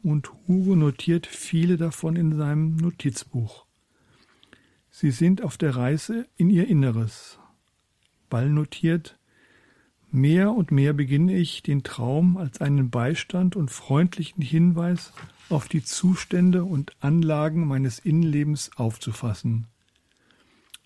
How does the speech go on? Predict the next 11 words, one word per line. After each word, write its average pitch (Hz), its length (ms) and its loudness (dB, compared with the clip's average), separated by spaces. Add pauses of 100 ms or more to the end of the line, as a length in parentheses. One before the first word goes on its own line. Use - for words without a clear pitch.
(120)
Dies 165 220 0
ist - 160 -4
mir 170 160 2
die 165 100 2
liebste 151 380 -2
Beschäftigung, 127 920 -2 (680)
in 143 140 2
der 156 160 0
Acta 147 280 -2
Sanctorum 147 840 0 (180)
und 185 320 2